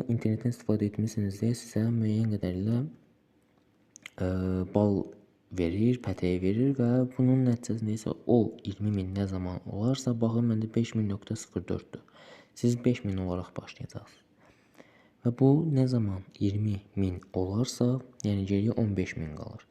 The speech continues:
Artıq siz <clears throat> müəyyən qədər məbləğdə pul götürəcəksiniz. Bu da təbii ki, sizdən asılıdır. Nə qədər internetdə daha çox olarsanız və bu aktiv bir şəkildə siz internetə daxil olsanız, demək ki, bu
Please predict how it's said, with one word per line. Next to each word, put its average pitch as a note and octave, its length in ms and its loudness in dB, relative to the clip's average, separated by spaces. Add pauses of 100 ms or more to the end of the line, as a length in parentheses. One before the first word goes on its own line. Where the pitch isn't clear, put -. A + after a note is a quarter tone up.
(440)
Artıq A#2 340 0
siz A2 380 2 (180)
<clears throat> - 1300 0
müəyyən G#2+ 380 4
qədər F#2+ 180 0
məbləğdə F#2 400 -2
pul G2+ 220 -2
götürəcəksiniz. - 340 -8
Bu C3+ 140 4
da - 100 0
təbii A#2+ 240 0
ki, - 80 -14
sizdən F#2 320 -4
asılıdır. - 380 -6
Nə A2+ 100 0
qədər F#2+ 160 -2
internetdə G2 400 -6
daha - 160 -4
çox - 240 -10
olarsanız B2+ 440 -2 (360)
və G#2 160 -2
bu G2 120 2 (200)
aktiv - 320 -6
bir - 160 -12
şəkildə - 480 -8 (540)
siz F#2+ 160 0
internetə G2 400 -4
daxil F#2 380 -4
olsanız, B2 420 0
demək A#2+ 300 -2
ki, G2+ 100 -4
bu G#2 120 2